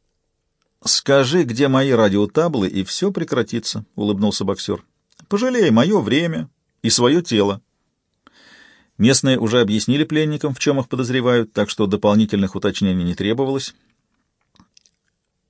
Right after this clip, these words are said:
"Мы не имеем отношения к налёту", в очередной раз повторил Фредди. "Почему же вы удирали?" "Не хотели оказаться подвешенными к потолку".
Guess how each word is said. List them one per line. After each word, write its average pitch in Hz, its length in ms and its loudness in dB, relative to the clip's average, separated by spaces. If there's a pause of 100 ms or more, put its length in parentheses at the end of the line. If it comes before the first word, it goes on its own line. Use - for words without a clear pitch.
"Мы 107 160 4
не 117 160 6
имеем 123 260 4
отношения 107 480 2
к - 60 -10
налёту", 87 420 -4 (180)
в 98 100 -10
очередной 92 420 0
раз 104 180 2
повторил 87 360 -2
Фредди. 98 420 -2 (960)
"Почему 202 340 4
же 214 100 2
вы 226 120 4
удирали?" 185 600 2 (1000)
"Не 92 200 0
хотели 127 480 0
оказаться 123 640 2
подвешенными 120 600 2
к 117 80 -8
потолку". 117 580 -2